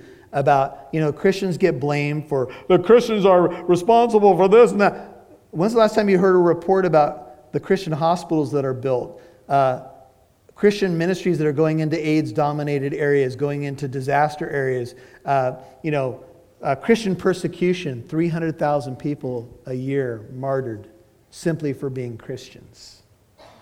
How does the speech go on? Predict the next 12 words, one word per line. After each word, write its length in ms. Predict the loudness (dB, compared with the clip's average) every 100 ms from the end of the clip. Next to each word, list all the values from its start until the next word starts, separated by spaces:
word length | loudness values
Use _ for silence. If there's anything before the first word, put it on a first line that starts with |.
| _ _ _ _ _ _ _ _ _ _ _ _ _ _
Well, 460 | -2 -2 -2 -10 -20 _ _ _ _ _ _ _ _ _ _ _
Mordecai 380 | 2 2 4 2
probably 300 | 4 0 0
couldn't 240 | -2 -4 -4
have 100 | -6
imagined 580 | -8 -6 -4 -6 -6
that 140 | -6 -4
his 380 | -6 -6 -12 -20
stand, 800 | -20 -4 -4 -2 -4 -6 -10 -14 _ _ _ _ -4
not 260 | -4 0
bowing 460 | 0 0 0 -4 -8
to 580 | -8 -6 -6 -8 -12